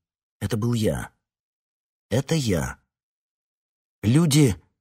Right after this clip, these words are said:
по большей части забывают имена детей, с которыми они ходили вместе в детский сад. И уж подавно имена тех, кого они знали в предыдущих своих воплощениях.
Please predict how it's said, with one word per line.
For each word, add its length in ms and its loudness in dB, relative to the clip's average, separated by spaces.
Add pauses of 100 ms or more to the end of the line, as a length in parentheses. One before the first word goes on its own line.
(200)
по 100 0
большей 380 2
части 460 2
забывают 680 4
имена 320 2
детей, 320 0
с 100 2
которыми 420 2
они 180 2
ходили 400 0
вместе 420 0
в 40 -2
детский 360 -4
сад. 400 -2 (760)
И 80 0
уж 160 0
подавно 500 6
имена 260 4
тех, 220 2
кого 220 4
они 180 6
знали 260 2
в 100 -2
предыдущих 640 0
своих 400 -2
воплощениях. 960 -8